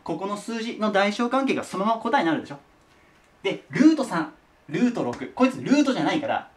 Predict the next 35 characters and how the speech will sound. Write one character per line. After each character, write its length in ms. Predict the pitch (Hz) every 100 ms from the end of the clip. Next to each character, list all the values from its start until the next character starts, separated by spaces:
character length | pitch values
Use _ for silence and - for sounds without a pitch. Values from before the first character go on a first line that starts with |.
| -
二 200 | 156 262
を 80 | 117
無 220 | 113 143
理 80 | 180
や 80 |
り 80 | 190
ル 140 | 196 226
ー 20 |
ト 80 | 240
に 80 |
す 100 | 233
れ 80 | 254
ば、 200 | 135 - -
ル 240 | 127 196 233
ー 60 |
ト 140 | 190 110
四 340 | 113 196 247
だ 80 | -
よ 60 | 95
ね。 120 | - _ _ _ _ _ _
つ 100 | -
ま 100 | 226
り、 100 | 262
一 220 | - -
番 140 | 339 320
ち 120 | -
っ 20 |
ち 80 | 285
ゃ 20 |
い 20 | 277
の 60 |
は 40 | -
こ 160 | 131
い 80 | 131
つ。 200 | - -